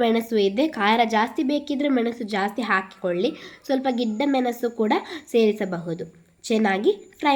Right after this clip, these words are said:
ಮಾಡೋಣ. ಫ್ರೈ ಮಾಡಿದ ಎಲ್ಲವನ್ನು ಮಿಕ್ಸಿ ಜಾರಿಗೆ ಹಾಕಿಕೊಂಡು ಅದಕ್ಕೆ ಹುಳಿ,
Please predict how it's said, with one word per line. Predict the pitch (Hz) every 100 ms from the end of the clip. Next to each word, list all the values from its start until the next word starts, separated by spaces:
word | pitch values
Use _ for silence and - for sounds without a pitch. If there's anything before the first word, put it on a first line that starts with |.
| 247
ಮಾಡೋಣ. | 185 170 170 165 165 - - _ _ - _ _ _ _ _ _ _ _ _ _ _ _ _ _ _ _ _ _ _ _ - - _ _ - _ _ -
ಫ್ರೈ | 262 294 370
ಮಾಡಿದ | 359 359 349 311 240
ಎಲ್ಲವನ್ನು | 233 214 208 214 214
ಮಿಕ್ಸಿ | 208 339 330 311
ಜಾರಿಗೆ | 311 302 285 254
ಹಾಕಿಕೊಂಡು | 202 226 220 208 214 202
ಅದಕ್ಕೆ | 196 196 202 208
ಹುಳಿ, | 294 277